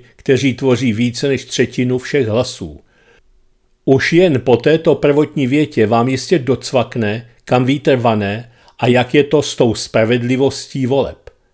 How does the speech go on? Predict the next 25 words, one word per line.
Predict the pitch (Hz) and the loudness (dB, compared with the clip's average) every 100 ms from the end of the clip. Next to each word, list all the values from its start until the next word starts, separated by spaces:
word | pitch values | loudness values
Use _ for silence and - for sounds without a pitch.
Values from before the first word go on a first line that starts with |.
| _ _ _ _ - | _ _ _ _ -18
Přirovnejme | - - 131 131 131 139 147 147 156 | -6 2 4 6 4 2 2 2 -2
si | - 160 | 0 0
to | 165 | 0
k | 139 143 | 0 2
jakékoliv | 123 160 151 - 156 143 | 0 2 0 2 0 2
jiné | 120 139 139 | 2 0 -2
soutěži, | - 143 135 143 113 98 92 - _ - | 0 0 0 0 -2 0 -4 -6 _ -2
protože | 120 123 131 123 | -2 2 2 2
přesně | 117 - 127 - 127 113 | 0 0 0 0 -4 -4
tím | 117 135 | -2 -4
vlastně | 120 113 - 135 | -2 -4 -4 -2
volby | 113 117 110 | 0 0 0
jsou – | 104 - 110 98 110 135 _ _ - | -4 -4 -4 -4 -4 -10 _ _ -8
třeba | - 117 127 | -2 0 0
k | - | -2
týmové | - 127 123 127 120 | -2 2 2 2 0
štafetě, | - 107 - 107 - 107 120 - - _ | 0 -4 -2 -4 -2 -6 -6 -18 -20 _
kterou | - 135 131 | 0 2 4
všichni | 127 - 147 - 147 | 2 0 -2 -2 -2
jistě | 147 - 131 | -2 -2 -2
pamatujeme | 113 113 123 120 139 131 131 127 | 0 0 0 -2 0 0 0 -2
minimálně | 110 117 120 120 120 123 120 | 0 2 2 2 0 0 -2
ze | 120 | -2
základní | 110 107 - 113 110 113 | 0 -2 -2 -6 -4 -8
školy. | - 127 98 | -6 -6 -6